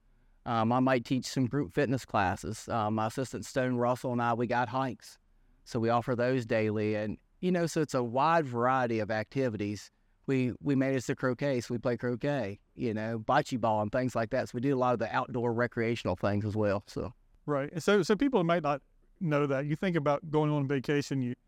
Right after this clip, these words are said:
Speaker 2: you stay at a, a normal hotel somewhere that's not the Greenbrier, and they might have a little exercise room. You scan your key card, you go in there and work out. But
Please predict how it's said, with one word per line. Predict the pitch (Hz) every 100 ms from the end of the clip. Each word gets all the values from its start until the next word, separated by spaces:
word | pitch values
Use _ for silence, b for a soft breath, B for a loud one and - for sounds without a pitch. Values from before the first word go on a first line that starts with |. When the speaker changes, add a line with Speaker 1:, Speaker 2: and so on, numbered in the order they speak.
| _ 147
Speaker 2:
you | 147
stay | - 165 151
at |
a, | 139 135
a | 135
normal | 151 151 143
hotel | 147 151 - 147
somewhere | 143 143 139 143
that's | 131
not | 156 147
the | 147
Greenbrier, | 123 147 143 135 135 135
and | 127 - _ _
they | 147
might | 151 151
have | 147 135
a | 139
little | 143 139 139 151
exercise | 151 156 147 156 147
room. | 143 147 139
You |
scan | - 160 156
your | 143
key | - 156
card, | 160 151 147
you | 135
go | 151
in | 147
there | 147
and | 143
work | 143 143
out. | 151 147
But | 131